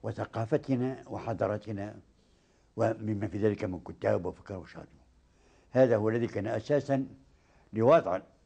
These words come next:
ما سميناه برامج التربية القومية أو برامج الإصلاح، لأن انطلقنا من عملية ترك شيء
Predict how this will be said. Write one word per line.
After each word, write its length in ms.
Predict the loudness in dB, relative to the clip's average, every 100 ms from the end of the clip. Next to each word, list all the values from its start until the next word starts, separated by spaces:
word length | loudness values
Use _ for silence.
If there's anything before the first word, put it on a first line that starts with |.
| _ -18
ما 140 | -8 -6
سميناه 640 | -4 -4 -4 -2 -2 -2 -4 -16 _ _ _ _ -8
برامج 540 | 0 4 4 4 -2 -4 -16 _ _ _ _ -8
التربية 400 | -8 -4 -4 -2
القومية 580 | -4 -4 -2 -2 -2 -6 -8 _ _ _ _ _ _ _ _
أو 80 | 2
برامج 280 | 4 4 2
الإصلاح، 380 | -2 4 4 4
لأن 540 | -2 -4 -2 -2 -2 -6 _ _ 0
انطلقنا 480 | 4 4 2 0
من 80 | 0
عملية 640 | 0 0 2 2 0 -4 -6 -14 _ _ _ _ _ _ _ _ _ _
ترك 260 | 4 4 0
شيء 420 | 2 4 4 -2